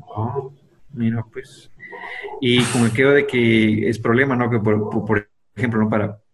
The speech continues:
eh, un boleto aéreo, ¿no? Presentar tres cotizaciones. Entonces, uno tiene que ir a una, eh, agencia de viajes a que le den la cotización.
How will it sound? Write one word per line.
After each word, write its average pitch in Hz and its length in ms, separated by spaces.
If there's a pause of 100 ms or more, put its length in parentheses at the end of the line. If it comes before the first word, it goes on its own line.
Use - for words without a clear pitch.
(180)
eh, 107 280
un 123 140
boleto 117 320
aéreo, 113 240
¿no? 107 140
Presentar 107 380
tres 131 180
cotizaciones. 113 680
Entonces, 117 300
uno 123 160
tiene 123 220
que 117 100
ir 123 220
a - 80
una, 120 300 (540)
eh, 107 400
agencia 131 400
de 107 100
viajes 135 360
a - 60
que - 80
le 101 80
den 110 140
la 120 100
cotización. 113 600